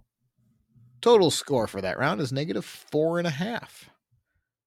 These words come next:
which means we're gonna lock in their score. Narcissa and Marcus are at a whopping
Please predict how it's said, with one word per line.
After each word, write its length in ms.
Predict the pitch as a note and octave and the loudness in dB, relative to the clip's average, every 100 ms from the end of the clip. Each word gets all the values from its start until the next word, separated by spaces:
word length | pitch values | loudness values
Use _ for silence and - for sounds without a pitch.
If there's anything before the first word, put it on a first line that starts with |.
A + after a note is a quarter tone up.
| - | -14
which 140 | - | -8
means 600 | A#3+ C4+ E3+ C#4+ C#4+ - - _ _ _ _ _ _ _ _ _ - | -4 -2 0 -2 -6 -8 -10 _ _ _ _ _ _ _ _ _ -4
we're 80 | B2+ | -2
gonna 140 | A#2 | 0
lock 360 | A2+ A#2+ A#2 A#2+ | 2 2 2 -2
in 160 | A2 | -6
their 160 | G#2 F#2+ | -6 -8
score. 400 | - A2 D#4 A3 _ - | -6 -4 -4 -8 _ -4
Narcissa 460 | B2 - G#3 G#3 | -2 0 0 0
and 160 | F3 C3 | 0 0
Marcus 420 | A#2+ A2+ D3 - | 0 0 -6 -4
are 200 | G#2 G#2 | 0 0
at 280 | G#2+ G#2+ - | 0 0 -2
a 140 | G#2+ | -4
whopping 720 | G2+ G2 C#3+ D3+ A#2+ E2+ - | -2 4 4 4 0 -2 -8